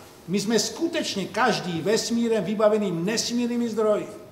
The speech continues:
Jenomže ta společnost vám říká, že to nesmíte,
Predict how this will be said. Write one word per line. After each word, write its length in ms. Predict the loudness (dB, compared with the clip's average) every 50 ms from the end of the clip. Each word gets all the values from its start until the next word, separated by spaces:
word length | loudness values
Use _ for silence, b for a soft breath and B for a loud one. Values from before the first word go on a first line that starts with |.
| -20 -20 -20 -20 -20 -20 -20 -20 -20 -20 -20 -20 -20 -20 -20 -20 -20 -20 -20 -20 -20 -20 -20 -18 -6
Jenomže 500 | -2 0 2 2 2 2 2 2 0 0
ta 140 | 2 0 -2
společnost 520 | -2 -2 -2 -2 -2 -2 -4 -8 -8 -6
vám 160 | -4 -6 -4
říká, 300 | -4 -6 -8 -4 -4 -4
že 120 | -2 -2 -6
to 140 | -6 -8 -6
nesmíte, 720 | -6 -6 -6 -6 -6 -6 -6 -6 -6 -8 -8 -8 -8 -10